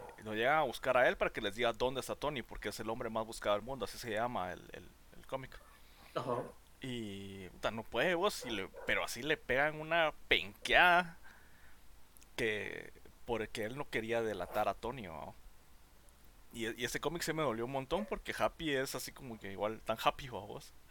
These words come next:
Speaker 2: <laughs>
Speaker 1: Y es tan leal hacia, hacia Tony que a pesar de que él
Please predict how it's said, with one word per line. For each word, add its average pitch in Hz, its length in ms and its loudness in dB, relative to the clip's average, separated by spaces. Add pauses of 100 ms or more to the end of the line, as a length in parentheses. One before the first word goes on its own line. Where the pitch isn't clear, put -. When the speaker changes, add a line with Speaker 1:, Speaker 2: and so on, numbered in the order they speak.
(180)
Speaker 2:
<laughs> 180 920 2
Speaker 1:
Y 127 80 -2
es 117 100 -4
tan 139 240 2
leal 123 280 6
hacia, 120 240 2 (160)
hacia 110 260 0
Tony 208 380 -2 (200)
que - 80 2
a 107 100 4
pesar - 320 -4
de 160 80 -6
que 123 200 -2
él 95 120 -8